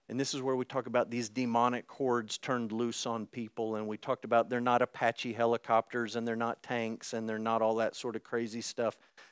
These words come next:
that people say they are. They're demonic forces of evil. John's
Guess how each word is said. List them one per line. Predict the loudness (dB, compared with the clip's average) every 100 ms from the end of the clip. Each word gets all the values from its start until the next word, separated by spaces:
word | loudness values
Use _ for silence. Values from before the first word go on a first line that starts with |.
| _
that | -8
people | -6 -6 -4
say | -2 0
they | 2
are. | 2 2
They're | 2 2 0 -8 -20 _
demonic | -2 0 4 4 4 2 -2
forces | 2 2 2 -4
of | -2
evil. | -2 -2 -2
John's | 0 0 -2